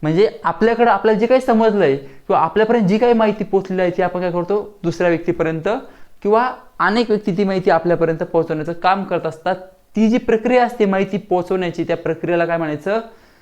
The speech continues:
संप्रेषण, संवाद, कम्युनिकेशन. हे तिन्ही शब्द मित्रांनो एकच आहे, फक्त तुम्हाला समजावं म्हणून मी तुम्हाला हे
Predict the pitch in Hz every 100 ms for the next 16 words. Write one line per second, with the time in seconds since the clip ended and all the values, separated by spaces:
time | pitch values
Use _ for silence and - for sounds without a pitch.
0 | _ _ _ - 233 233 247 - 190 185
1 | 196 - _ _ - 233 226 175 165 -
2 | - - _ _ 202 190 175 156 139 139
3 | 117 113 151 - - 185 196 233 226 180
4 | 202 190 196 185 185 190 180 160 170 220
5 | - - - - 240 226 214 196 190 180
6 | 202 208 185 160 156 165 170 165 151 170
7 | 226 -